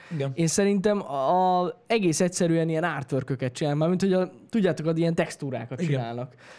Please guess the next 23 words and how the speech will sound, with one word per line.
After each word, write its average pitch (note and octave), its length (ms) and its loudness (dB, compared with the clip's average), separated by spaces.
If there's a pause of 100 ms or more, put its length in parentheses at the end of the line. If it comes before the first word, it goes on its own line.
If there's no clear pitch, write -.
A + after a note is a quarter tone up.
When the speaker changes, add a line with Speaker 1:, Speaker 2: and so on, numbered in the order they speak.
Speaker 2:
a D#3+ 60 -4
játékba, D#3 540 0
hogy E3 120 2
még E3+ 200 2
színesebb D3 400 0
legyen C#3+ 200 2
ez C3+ 100 -2
az C3+ 100 -4
egész. D3 300 -2
Én E3+ 100 2
ezt D#3+ 160 0
tudom C#3+ 200 -2
elképzelni, E3 420 0
mert D#3+ 280 -2 (220)
abból G3+ 420 2
végtelen C3+ 440 0
sokat B2+ 280 -8
lehet C3 200 -6
csinálni, D3+ 360 -2
és D#3 120 -2
azzal D#3 240 0
el C3+ 120 2
lehet, A#2+ 220 -2